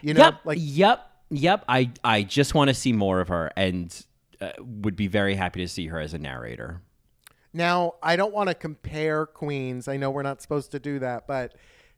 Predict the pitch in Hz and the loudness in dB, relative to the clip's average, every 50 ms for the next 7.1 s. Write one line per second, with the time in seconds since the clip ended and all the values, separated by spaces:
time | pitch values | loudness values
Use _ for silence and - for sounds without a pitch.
0 | _ _ _ - 127 123 143 151 147 143 139 139 143 - _ _ _ - 160 165 | _ _ _ -16 -14 -10 -6 -4 -2 -2 -2 -4 -6 -8 _ _ _ 2 4 4
1 | 170 190 - - - - 147 135 131 123 - - - 151 165 156 - 160 151 139 | 4 4 0 -4 -4 -4 -2 -2 -2 -4 -6 -4 -2 -2 -2 -2 -2 -4 -6 -4
2 | 139 135 131 127 120 120 123 123 117 - - 143 127 123 123 120 113 113 - - | -4 -4 -6 -6 -6 -8 -8 -10 -8 -8 -6 -4 -4 -4 -4 -6 -8 -8 -10 -14
3 | - - - 117 117 113 110 110 107 120 107 113 123 110 - 117 113 113 107 104 | -16 -14 -12 -12 -10 -10 -10 -12 -14 -18 -18 -16 -12 -10 -10 -8 -8 -10 -10 -10
4 | 113 107 - - 117 104 - - - 120 135 131 123 113 107 101 98 92 90 87 | -12 -14 -12 -12 -14 -12 -8 -4 0 0 0 2 0 0 -2 -2 -4 -6 -8 -10
5 | 85 85 85 82 85 82 80 82 80 80 78 76 73 76 73 71 82 90 90 92 | -10 -10 -8 -8 -6 -6 -6 -6 -6 -4 -2 -2 -2 -2 0 0 0 0 0 0
6 | 92 92 90 90 85 - - 87 82 87 104 101 110 - - 143 135 131 - - | 0 0 0 0 0 -2 -4 -6 -2 -2 0 0 0 2 2 2 2 2 0 -6
7 | - - | -16 -20